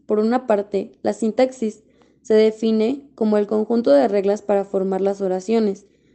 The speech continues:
Va a ayudar a colocar correctamente las palabras para formar oraciones que tengan sentido y expresen lo que queremos comunicar.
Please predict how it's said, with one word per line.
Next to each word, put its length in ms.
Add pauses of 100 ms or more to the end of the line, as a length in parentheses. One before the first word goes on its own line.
(200)
Va 280
a 20
ayudar 540 (460)
a 100
colocar 500
correctamente 720
las 140
palabras 520
para 260
formar 340
oraciones 640 (340)
que 100
tengan 360
sentido 400
y 80
expresen 580
lo 140
que 100
queremos 400
comunicar. 640